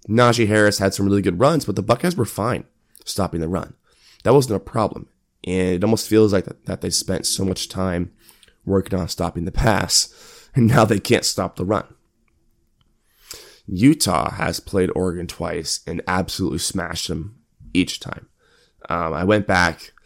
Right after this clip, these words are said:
and watched some clips from the Pac-twelve championship game, and Anthony Brown was uncomfortable both games, in the regular season and in the Pac-twelve championship.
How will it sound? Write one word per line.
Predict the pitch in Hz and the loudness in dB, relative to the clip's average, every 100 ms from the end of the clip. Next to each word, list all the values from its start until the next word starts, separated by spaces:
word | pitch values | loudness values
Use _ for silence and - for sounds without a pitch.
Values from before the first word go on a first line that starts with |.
| _ _ _ _ | _ _ _ _
and | 85 87 85 82 82 - _ _ _ _ _ _ _ _ - | -6 -4 -4 -4 -8 -10 _ _ _ _ _ _ _ _ -8
watched | 92 85 - - | -4 -4 -4 -8
some | - 92 | -6 -6
clips | - - 98 - - - 127 _ _ _ _ - - | -6 -2 -2 -2 -6 -6 -10 _ _ _ _ -20 -18
from | - 95 | -8 -4
the | 87 | -2
Pac-twelve | 78 92 87 90 80 | 0 0 0 -4 -6
championship | 90 85 80 80 | -6 -6 -8 -8
game, | 90 82 85 - _ _ - | -6 -6 -8 -12 _ _ -2
and | 98 87 - | 0 0 2
Anthony | 110 117 117 | 0 2 0
Brown | 107 104 101 101 95 95 _ - _ - | 0 0 2 2 2 -2 _ -20 _ -4
was | 101 92 90 - - _ | 0 2 0 -4 -6 _
uncomfortable | - 90 - 90 - 87 90 90 - _ _ _ - _ _ | -6 -4 -4 -6 -4 -4 -4 -4 -8 _ _ _ -20 _ _
both | 92 95 95 92 - | -8 0 2 2 -4
games, | 90 71 - - | -8 -8 -8 -6
in | |
the | 95 | -4
regular | 92 95 95 95 | -2 0 0 -2
season | - 87 87 85 | 0 -2 -2 -4
and | 87 | -4
in | 85 | -4
the | 82 | -6
Pac-twelve | 82 - - | -8 -8 -10
championship. | - - - - - - | -10 -10 -10 -12 -14 -16